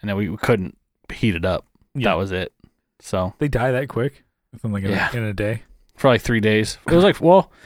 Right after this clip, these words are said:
Speaker 1: no, it lasted for, like, four or five days below zero, below thirty-two degrees.
Speaker 2: R I P.
Speaker 1: So
Speaker 2: My condolences to
Speaker 1: Yeah.
Speaker 2: the succulents.
Speaker 1: So, like, the first night, I think it was Thursday, Thursday night,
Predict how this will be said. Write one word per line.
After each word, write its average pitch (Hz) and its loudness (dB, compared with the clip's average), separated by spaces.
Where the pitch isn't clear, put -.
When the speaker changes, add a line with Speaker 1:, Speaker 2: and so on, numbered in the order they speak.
Speaker 1:
no, 165 6
it 139 4
lasted 160 4
for, - 2
like, 131 4
four 139 4
or 127 4
five 120 4
days 120 2
below 104 2
zero, 98 0
below 110 4
thirty-two 107 0
degrees. 90 -6
Speaker 2:
R 117 -2
I 107 0
P. 107 -4
Speaker 1:
So 95 -2
Speaker 2:
My 113 -6
condolences 95 -8
to - -6
Speaker 1:
Yeah. 98 -2
Speaker 2:
the - -14
succulents. 98 -8
Speaker 1:
So, - 0
like, 113 2
the 110 -2
first - 2
night, 110 2
I - -2
think 131 0
it 104 0
was 101 -4
Thursday, 139 0
Thursday 135 6
night, 107 2